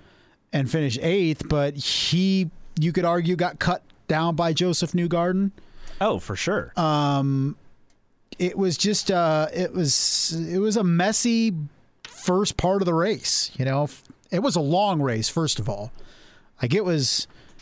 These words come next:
Speaker 1: you know, I, I don't know if time-wise it's a nascar-esque race, but it felt like a nascar race. It was long.
Speaker 2: Two hours, twenty-four minutes, ten point nine four oh four seconds. So that's actually pretty
Speaker 1: Yeah,
Speaker 2: long for an
Speaker 1: so
Speaker 2: IndyCar race.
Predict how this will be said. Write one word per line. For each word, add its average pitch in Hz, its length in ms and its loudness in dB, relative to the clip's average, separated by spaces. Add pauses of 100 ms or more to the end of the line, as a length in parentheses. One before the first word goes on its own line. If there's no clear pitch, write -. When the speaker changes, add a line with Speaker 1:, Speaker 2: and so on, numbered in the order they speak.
(220)
Speaker 1:
you 156 80 0
know, 143 160 -2
I, 190 240 0
I 233 40 4
don't 226 80 2
know 214 120 4
if 190 100 -4
time-wise 190 1200 2
it's 185 200 0
a 180 40 0
nascar-esque 170 640 0
race, 175 200 2
but 151 140 -2
it 123 100 -6
felt - 640 -2 (460)
like 120 200 -2
a 123 40 0
nascar 117 380 -4
race. 131 120 -2
It 143 100 0
was 156 140 0
long. 135 200 2
Speaker 2:
Two 185 160 2
hours, 196 460 0
twenty-four 180 480 -2
minutes, 180 480 -2
ten 160 260 -2
point 156 260 -4
nine 151 320 0
four 160 280 -2
oh 147 100 2
four 156 240 -2
seconds. - 460 -6
So 110 340 -2 (160)
that's - 320 -6
actually 143 420 0
pretty 151 180 2
Speaker 1:
Yeah, 135 40 2
Speaker 2:
long 147 220 2
for 135 160 2
an 135 80 2
Speaker 1:
so 135 60 0
Speaker 2:
IndyCar 131 300 0
race. 85 340 -8